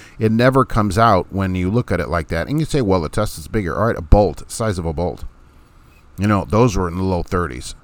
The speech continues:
And in this state, there's no incentives. So it doesn't make a good case for it. And what I would say to people, if you think that E Vs are more popular in these states, stop all the incentives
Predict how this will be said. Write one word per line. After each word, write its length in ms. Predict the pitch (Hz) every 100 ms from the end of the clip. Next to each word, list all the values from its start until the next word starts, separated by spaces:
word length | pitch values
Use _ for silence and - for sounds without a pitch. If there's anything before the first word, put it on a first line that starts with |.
| -
And 140 | 104 101
in 120 | 92
this 180 | 139 143
state, 300 | 110 92 -
there's 200 | 95 90
no 140 | 92
incentives. 500 | 85 - 127 87 - - - - -
So 340 | - 123 110
it 180 | - 107
doesn't 300 | 117 107 104
make 180 | 98 92
a 60 | 85
good 220 | 90 -
case 240 | 120 120
for 200 | - 78
it. 60 | 76
And 140 | 80
what 100 | 95
I 100 | 90
would 160 | 80 78
say 220 | - 117
to 160 | - 90
people, 400 | 90 - 85 -
if 160 | 85
you 60 | 90
think 280 | - 104 -
that 180 | 87 76
E 160 | 95
Vs 320 | 90 107 92 -
are 200 | 98 90
more 320 | 65 92 80
popular 600 | - 98 120 95 87 90
in 140 | 98
these 160 | 92 87
states, 360 | - 92 92 -
stop 300 | 110 107 -
all 200 | 95 104
the 100 | 104
incentives 560 | - 110 98 62 -